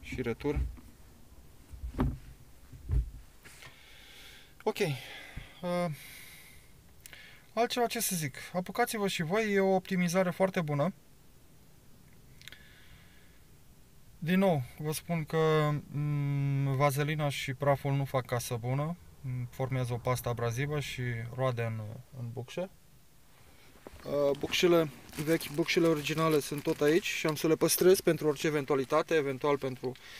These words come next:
eu știu, mai fac un set și dacă mai are meșterul meu, dacă mai are poliamidă, să mai facă un set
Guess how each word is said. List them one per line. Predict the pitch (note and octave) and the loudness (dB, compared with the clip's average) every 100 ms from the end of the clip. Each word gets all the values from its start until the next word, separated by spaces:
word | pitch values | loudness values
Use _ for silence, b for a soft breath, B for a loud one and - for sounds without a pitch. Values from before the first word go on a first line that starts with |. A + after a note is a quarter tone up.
| B - | B -8
eu | B2+ | -8
știu, | - D3 | -2 0
mai | C3+ | 0
fac | C3+ C#3+ - | 4 2 2
un | C#3 | -4
set | - C#3+ | 2 0
și | - - C3 B2+ A#2+ - D3 | 0 -4 0 0 -2 -10 -20
dacă | - B2 - | -6 -6 -2
mai | C3 B2+ C3+ | -2 0 0
are | C3 B2+ B2+ B B B B B | 0 0 -4 B B B B B
meșterul | - C3+ - C3+ | -2 -2 2 0
meu, | C3+ C3+ | 2 2
dacă | B2+ B2+ | 0 0
mai | C3 | 0
are | B2+ | 2
poliamidă, | B2 C3+ C3 B2+ C#3 D#3 D#3+ - - - - B B | 2 2 2 2 0 -2 -4 -12 -20 -20 -20 B B
să | - - | -12 -4
mai | C#3 B2+ | -2 2
facă | C#3+ C#3 | 2 4
un | C3 C3 | 0 -2
set | - D3+ - | 2 0 0